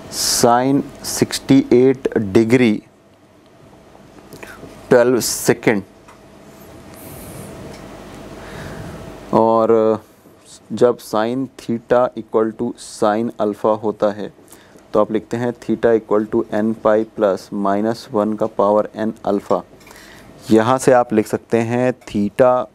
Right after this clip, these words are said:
plus ट्वेंटी वन degree forty eight second equal to n pi plus minus one का पावर n अल्फ़ा, और अल्फ़ा का मान है सिक्सटी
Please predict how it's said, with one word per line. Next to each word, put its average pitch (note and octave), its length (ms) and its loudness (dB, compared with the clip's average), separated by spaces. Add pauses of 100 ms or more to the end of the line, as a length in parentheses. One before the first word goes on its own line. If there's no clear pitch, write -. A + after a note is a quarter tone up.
(680)
plus A2 360 0 (300)
ट्वेंटी A2 440 -2
वन A#2 240 2
degree A2 600 -2 (840)
forty A2+ 240 2
eight A#2+ 420 0 (340)
second A#2 360 0 (320)
equal A2+ 480 0
to B2+ 140 0 (120)
n A2+ 280 -2 (120)
pi G#2 240 2 (200)
plus G#2 220 2 (640)
minus A2+ 500 0
one A#2 240 -2
का B2 60 -2
पावर G#2+ 420 0 (120)
n A2 180 -6 (320)
अल्फ़ा, A2 420 0 (140)
और G2 200 -4 (100)
अल्फ़ा A2+ 320 0
का G#2 180 -6
मान G2 260 -6
है A2+ 240 -8 (840)
सिक्सटी - 540 0